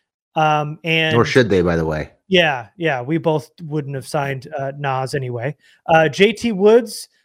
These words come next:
Speaker 1: uh, uh, Project Aloha Gilman, Alohi, Alohi,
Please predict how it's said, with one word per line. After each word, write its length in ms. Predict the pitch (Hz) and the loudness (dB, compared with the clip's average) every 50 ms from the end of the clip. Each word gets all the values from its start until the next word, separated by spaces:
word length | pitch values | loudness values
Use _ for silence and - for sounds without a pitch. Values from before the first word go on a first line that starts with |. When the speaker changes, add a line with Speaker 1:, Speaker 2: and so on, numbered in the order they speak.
| _ _ - | _ _ -4
Speaker 1:
uh, 20 | |
uh, 440 | 156 151 147 151 - - 147 135 139 | 0 0 0 0 0 -2 -6 -6 -6
Project 760 | 131 _ - 190 196 190 208 190 185 220 214 208 214 - - - - | -8 _ 0 2 4 4 2 0 0 0 0 0 0 -6 -20 -14 -8
Aloha 400 | 175 160 180 185 196 190 208 196 196 - | -2 0 2 2 2 2 0 0 0 -2
Gilman, 500 | 190 190 190 185 190 196 196 196 202 196 - | -2 -2 -2 -2 -4 -4 -4 -6 -8 -10 -8
Alohi, 680 | 156 147 170 190 202 - - 202 208 214 233 240 226 _ _ _ - | -4 0 0 0 0 -2 -4 -6 -6 -6 -6 -8 -10 _ _ _ -10
Alohi, 640 | 151 156 175 196 190 170 180 180 180 185 208 220 | -2 0 2 2 2 4 4 4 4 4 2 -2